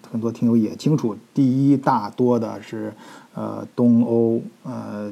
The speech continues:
然后是土耳其，然后是越南，这是历史原因，我之前也详细的介绍过。那么后面呢，我们就重点来说今天，呃，要说的内容啊，就是中国啊，有多少中国人在德国生-，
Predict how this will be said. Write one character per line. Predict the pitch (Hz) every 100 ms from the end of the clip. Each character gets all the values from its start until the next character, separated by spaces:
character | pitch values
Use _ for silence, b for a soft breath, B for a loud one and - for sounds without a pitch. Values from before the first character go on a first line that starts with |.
| -
然 | 110
后 | 107 110
是 | 117 110 107
土 | -
耳 | 120 117
其， | - - 117 127 127 B B _
然 | 113
后 | 113
是 | 110
越 | 135 156
南， | 110 101 107
这 | 107
是 | 107
历 | 123 113
史 | 113
原 | 104
因， | 110 117
我 | 104
之 | 101 113
前 | - 110
也 | 107 104
详 | 101 - 107 110
细 | 113 - - 113
的 | 113 107
介 | - 135
绍 | 127 123
过。 | 120 107 B B -
那 | 110
么 | 104
后 | 104 156
面 | 131 120
呢， | 113
我 | 107 107
们 | 110
就 | 110 110
重 | - 202 147
点 | 120
来 | 113 120
说 | 123 147
今 | 143 165 160
天， | 156 156 156 151 - -
呃， | - 120 117
要 | 127 120
说 | 135 131
的 |
内 | 131
容 | 120
啊， | 117
就 | 131
是 | 113 - -
中 | 247 277 240
国 | 123 104 - B B
啊， | 104 110
有 | 120 117
多 | 110 - 220 226
少 | 151 107
中 | 104 247 269 226
国 | 127
人 | 113
在 | 113
德 | 110 113
国 | 110 113
生-， | - 120 120